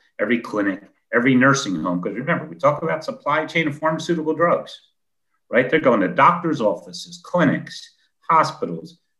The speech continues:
of course, all your retailers, all your food stores all have pharmacies on it, in 'em, right? Every nursing home where grandmom is, is, is resting her head every night on bed has a pharmacy in it. All that extended supply chain has been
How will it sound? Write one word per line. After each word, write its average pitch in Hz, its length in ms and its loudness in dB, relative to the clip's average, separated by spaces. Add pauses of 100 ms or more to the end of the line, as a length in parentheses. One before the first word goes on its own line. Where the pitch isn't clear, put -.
of - 160 -6
course, 180 280 4
all 127 140 6
your 110 160 6
retailers, 101 460 0
all 190 180 4
your 202 240 4
food 214 300 2
stores 104 400 0
all 98 160 2
have 95 240 -4
pharmacies 87 560 -6
on 80 180 -18
it, - 80 -20 (100)
in 85 80 -10
'em, 80 100 -16
right? 117 280 -6 (220)
Every 208 180 2
nursing 202 520 4
home 110 180 0
where 110 140 0
grandmom 135 540 2
is, - 220 -10
is, 107 400 -8
is 113 220 -12
resting 127 340 2
her 120 400 -2
head 147 180 0
every 107 200 0
night 92 260 -4
on 98 140 -6
bed 135 400 0 (240)
has 101 160 0
a 98 60 -4
pharmacy 87 640 -8
in - 80 -20
it. - 60 -20 (960)
All 180 280 8
that 156 180 6
extended 139 520 4
supply 110 420 -6
chain 98 360 -6
has 98 160 -8
been 95 420 -6